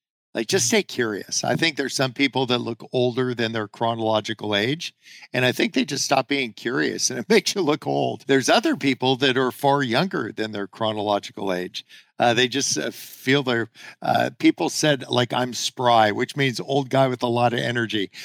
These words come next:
Speaker 1: And so, like, that, I'm, actually, I would say I'm curious. Uh, it just looks like energy, but actually I'm just curious about, like,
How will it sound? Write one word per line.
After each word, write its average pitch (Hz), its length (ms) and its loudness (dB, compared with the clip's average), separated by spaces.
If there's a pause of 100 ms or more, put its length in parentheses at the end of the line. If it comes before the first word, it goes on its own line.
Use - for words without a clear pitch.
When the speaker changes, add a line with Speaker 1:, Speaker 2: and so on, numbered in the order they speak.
(220)
Speaker 1:
And 131 160 -2
so, 156 400 4 (300)
like, 165 240 4
that, 170 280 0 (140)
I'm, 185 240 2 (240)
actually, 262 520 2
I 135 100 4
would 143 160 2
say 151 200 4
I'm 151 140 0
curious. 151 640 -4 (220)
Uh, 123 220 4
it 139 120 0
just 151 220 0
looks 139 340 0
like 190 220 2
energy, 180 440 0
but 131 220 0
actually 190 300 2
I'm 247 80 -4
just - 280 -10
curious 180 680 -4
about, 123 380 0
like, 117 200 2